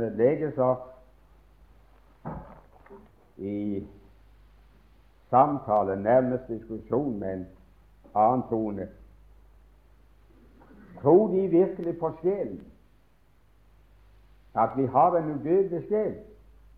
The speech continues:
«Ja, selvfølgelig», sa den troende. «Har du sett den sjel?»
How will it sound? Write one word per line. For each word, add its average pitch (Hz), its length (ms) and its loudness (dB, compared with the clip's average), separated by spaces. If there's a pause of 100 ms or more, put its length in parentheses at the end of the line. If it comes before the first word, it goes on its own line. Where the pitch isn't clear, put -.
(760)
«Ja, 120 100 0 (120)
selvfølgelig», 131 720 -6
sa 95 120 -6
den 95 220 -12
troende. 85 340 -12 (920)
«Har 113 100 -2
du 107 220 -8
sett 190 240 0
den 202 220 -4
sjel?» 101 220 -8